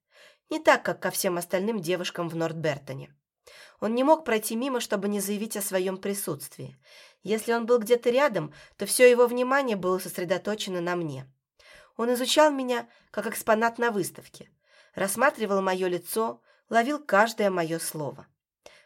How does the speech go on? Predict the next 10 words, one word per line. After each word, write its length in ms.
Коннор 340
Мерсон 520
был 200
увлечён 520
мной. 360
И 80
если 300
бы 120
я 160
сумела, 580